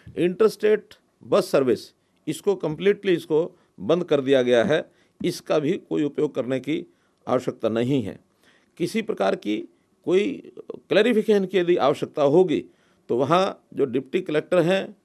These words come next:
डिप्टी कमिश्नर हैं और, अ, डिस्ट्रिक्ट मजिस्ट्रेट हैं, वो सब किसी भी प्रकार की शंका अगर आती है, तो इस बात के वो सक्षम अधिकारी हैं, जो कोई भी आदेश अथवा निर्णय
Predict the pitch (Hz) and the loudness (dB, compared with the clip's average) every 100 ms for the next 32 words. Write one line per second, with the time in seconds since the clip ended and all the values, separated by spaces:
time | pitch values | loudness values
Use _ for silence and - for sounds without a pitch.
0 | _ - - 165 151 139 170 190 175 190 | _ -8 -6 -4 -2 -2 0 2 2 0
1 | 196 _ _ _ _ _ - 139 135 127 | -4 _ _ _ _ _ 0 4 4 4
2 | 127 113 - _ _ _ - - 117 117 | 2 0 -2 _ _ _ -12 -8 -6 -4
3 | 135 - 147 139 - 220 175 127 - _ | -4 0 2 2 6 6 6 2 -8 _
4 | _ _ _ 98 190 233 214 175 190 - | _ _ _ -2 2 4 4 0 0 -8
5 | _ - 156 220 208 175 165 165 175 - | _ -10 -4 -4 -4 0 0 0 -4 -2
6 | 127 127 160 - 117 123 123 117 175 170 | -4 2 2 2 0 -2 -2 0 0 2
7 | 190 190 _ _ _ - 131 131 123 139 | 2 0 _ _ _ -6 -4 -4 -2 0
8 | 139 - 147 147 135 104 _ _ _ - | 0 -2 -2 0 0 -2 _ _ _ -4
9 | 160 - 220 185 135 143 135 127 147 - | -4 2 4 4 2 2 2 0 -4 -6
10 | _ _ - 139 151 139 139 160 160 117 | _ _ -8 -6 -2 0 0 -2 -2 -2
11 | 117 151 - - - 131 117 123 127 104 | 2 2 0 -10 -4 -2 0 -2 0 -4